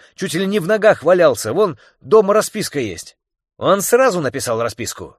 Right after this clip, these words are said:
сощурив и без того узкие глаза, уточнил оперуполномоченный. «Нет, дня три назад». «Добровольно?» «Конечно». Колядка достал из сейфа небольшой магнитофон, вставил кассету и нажал кнопку.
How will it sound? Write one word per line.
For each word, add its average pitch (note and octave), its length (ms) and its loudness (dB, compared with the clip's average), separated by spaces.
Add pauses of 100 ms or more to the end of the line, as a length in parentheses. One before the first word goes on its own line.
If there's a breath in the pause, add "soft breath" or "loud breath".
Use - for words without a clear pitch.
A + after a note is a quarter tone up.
(120)
сощурив B2+ 560 -4
и C3+ 40 -8
без B2 160 -8
того C3+ 280 -2
узкие B2 300 -8
глаза, C3 300 -2
уточнил C3 440 -8
оперуполномоченный. A#2+ 1000 -8 (460)
«Нет, A2 440 -10
дня A#2+ 260 -4
три C#3 180 -4
назад». C3+ 420 -4 (540)
«Добровольно?» G3+ 840 2 (540)
«Конечно». G2+ 600 -8 (600)
Колядка F3+ 360 2
достал F3+ 380 0
из D#3 100 -2
сейфа E3 340 -2
небольшой D#3 460 -4
магнитофон, C#3 720 -6 (240 soft breath)
вставил D3 400 0
кассету D3+ 440 -2
и - 20 -2
нажал C3 300 -2
кнопку. F#2+ 580 -10